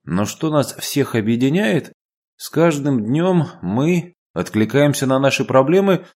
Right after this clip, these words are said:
все более эмоционально. В последнее время в атмосфере от этих постоянно сталкивающихся эмоций стало как-то тесновато и даже, скажем прямо, душновато.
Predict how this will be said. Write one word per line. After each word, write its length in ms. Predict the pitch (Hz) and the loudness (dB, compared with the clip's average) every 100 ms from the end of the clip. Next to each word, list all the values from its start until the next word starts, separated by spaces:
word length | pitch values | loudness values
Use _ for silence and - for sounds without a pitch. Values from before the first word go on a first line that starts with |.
| _ - | _ -12
все 240 | - 156 | 0 0
более 640 | 147 170 175 165 151 120 - | 4 4 6 6 2 -2 -4
эмоционально. 1040 | 131 165 170 185 185 147 78 71 58 - _ _ _ _ _ | 0 0 2 0 0 0 -2 -4 -8 -16 _ _ _ _ _
В 100 | - | -6
последнее 600 | - - 131 147 127 120 | -4 0 2 2 2 2
время 560 | 117 175 165 120 82 _ _ _ | 2 2 2 -2 -6 _ _ _
в 140 | - 90 | -4 -2
атмосфере 720 | 104 123 127 - 185 185 160 | 0 -2 -2 0 2 6 6
от 140 | 151 | 4
этих 240 | 165 143 - | 0 -2 -2
постоянно 580 | 131 - 143 180 170 | -4 0 2 2 0
сталкивающихся 1300 | 143 - 180 170 139 135 123 127 - - 117 104 87 | -2 -2 -2 0 0 0 -2 -6 -6 -4 -2 -2 -2
эмоций 680 | 80 95 135 202 208 180 123 - _ _ _ | -4 -2 0 0 2 0 0 -6 _ _ _
стало 440 | - - 127 147 | -14 -6 -2 -2
как-то 600 | 147 147 - 160 143 - - | 0 -2 -2 -2 -2 -4 -6
тесновато 800 | 123 - 175 135 117 165 85 - _ _ _ _ - | -6 -4 -2 0 0 -2 -10 -14 _ _ _ _ -6
и 140 | 95 | 0
даже, 480 | 110 147 147 135 - _ | 4 4 4 0 -6 _
скажем 500 | - - 123 123 120 | -20 -4 -2 0 -2
прямо, 580 | - 127 135 131 120 - _ | 0 0 0 0 -2 -4 _
душновато. 1000 | 80 92 135 - 156 151 113 69 - 55 | -4 -2 -2 -2 -2 0 0 -2 -8 -18